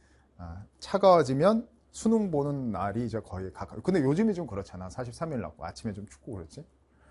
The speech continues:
아, 오늘 아침에 운동하고 샤워하고, 그리고 이제 선생님이 연구실 가서 뭐 책도 보고 좀 이렇게 하다가 이 아침에 싸늘한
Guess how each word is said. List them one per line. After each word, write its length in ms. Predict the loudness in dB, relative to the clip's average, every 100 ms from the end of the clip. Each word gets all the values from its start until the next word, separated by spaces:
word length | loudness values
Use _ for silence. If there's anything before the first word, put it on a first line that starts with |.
| -20 -20 _ _ _ _ _ _ _ _ _ _ _ _ _
아, 80 | -4 -2 -2 -6 -12 -16 -20 _ _ _
오늘 220 | -6 0
아침에 280 | 0 0 -2
운동하고 960 | -2 -2 -2 -2 -2 -2 -2 -4 -6 -12 -18 _ _ _ _ _ -20 -20 _ _ _ -8
샤워하고, 720 | 2 4 4 2 0 -4 -8 _ _ _
그리고 200 | -10 -8
이제 280 | -6 -6 -8 -14 _ _
선생님이 560 | -8 -2 0 0 0 0
연구실 380 | 0 -2 -2 -2
가서 240 | -2 -2
뭐 280 | -2 -4 -6
책도 300 | -14 -10 -4
보고 240 | -2 -2 -2
좀 120 | -4
이렇게 180 | -6 -6
하다가 480 | -4 -2 -2 -2 -6 -10 -16 -18 -20 _ -4
이 160 | -4 -4 -14 -20
아침에 320 | -12 -8 -4 -4
싸늘한 800 | -2 -2 0 0 0 2 0